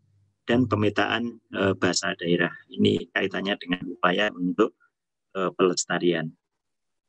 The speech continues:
Kemudian, eh, kementerian juga melakukan berbagai inovasi untuk memperbaiki, eh, layanan.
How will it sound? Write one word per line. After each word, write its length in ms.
Kemudian, 800
eh, 560
kementerian 500
juga 640
melakukan 1300
berbagai 420
inovasi 720
untuk 580
memperbaiki, 1040
eh, 380
layanan. 640